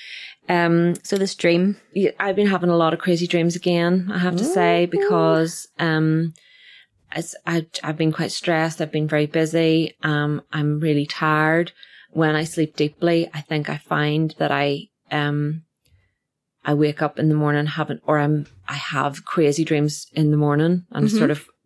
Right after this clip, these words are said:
Speaker 1: I'm wakeful around those times. So this dream,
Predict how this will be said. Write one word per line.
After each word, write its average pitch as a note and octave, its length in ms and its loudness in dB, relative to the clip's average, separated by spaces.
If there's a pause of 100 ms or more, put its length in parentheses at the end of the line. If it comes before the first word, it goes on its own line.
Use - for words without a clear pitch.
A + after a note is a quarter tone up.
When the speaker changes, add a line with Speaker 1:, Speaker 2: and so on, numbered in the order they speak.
(260)
Speaker 1:
I'm D#3 220 2
wakeful D#3 520 2
around D3+ 340 2
those D#3 180 0
times. F3 560 0 (540)
So E3 360 2
this A3 300 -2
dream, D#3 500 2